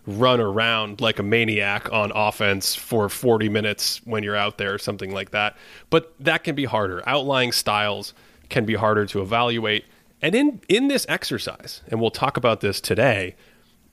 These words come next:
that actually the shape of your career, whether you have a really flat, steady, consistent prime for twelve or fifteen years, or if you have a really high peak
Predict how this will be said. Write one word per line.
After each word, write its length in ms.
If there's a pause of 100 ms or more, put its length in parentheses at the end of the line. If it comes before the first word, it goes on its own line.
(100)
that 180
actually 460
the 120
shape 480
of 120
your 100
career, 340
whether 220
you 140
have 380
a 100
really 560
flat, 880
steady, 600
consistent 800 (220)
prime 500
for 160
twelve 460
or 80
fifteen 480
years, 360 (360)
or 420 (380)
if 120
you 60
have 80
a 40
really 200
high 220
peak 400